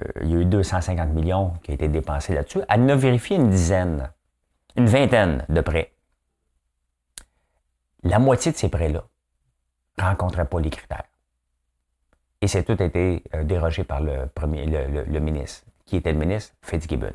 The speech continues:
Tu sais ? Lui, il a dû voir des projets. « Ouais, projet pour ça. » « Ah ouais, ah ouais, donne-y, donne-y. » Hein ? Et lui, il gère, il gère notre argent comme un cowboy. Pas comme son argent. C'est, « Ouais, ça, c'est juste deux millions. » Ça. «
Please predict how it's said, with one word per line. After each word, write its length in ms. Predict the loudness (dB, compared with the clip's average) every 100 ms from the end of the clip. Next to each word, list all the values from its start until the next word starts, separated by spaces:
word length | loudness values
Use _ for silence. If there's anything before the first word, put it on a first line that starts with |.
| -14 _ _ _
Tu 120 | -12
sais ? 60 | -12 _ _ 0
Lui, 100 | 4
il 20 |
a 40 | 6
dû 60 |
voir 180 | 6 6
des 80 | 6
projets. « 420 | 6 6 4 0 -4 -20 -2 2
Ouais, 140 | 4
projet 340 | 6 6 6
pour 160 | 6 4
ça. » « 200 | 2 2
Ah 140 | 4 6
ouais, 100 | 6
ah 140 | 6
ouais, 120 | 6
donne-y, 340 | 6 6 6 6
donne-y. » 400 | 6 4 2 0 -6 -16 _ _ -4
Hein ? 160 | -4 -6 -4
Et 60 | 2
lui, 140 | 4
il 40 | 4
gère, 400 | 4 4 2 2
il 80 | 2
gère 200 | 2 0
notre 160 | -2
argent 240 | -2 -2 -2
comme 180 | -2 -2
un 80 |
cowboy. 340 | -2 -4 -6 -8 -12 _ _ _ _ _ _ _ _ _ _ _ 0
Pas 60 | 2
comme 160 | 4 4
son 180 | 4
argent. 400 | 4 2 0 0 0
C'est, « 220 | -2 4
Ouais, 280 | 6 6 6
ça, 180 | 4 4
c'est 420 | 2 0 0 4
juste 140 | 6
deux 80 | 6
millions. » 380 | 6 6 4 2 -4 -10 2
Ça. « 260 | 4 4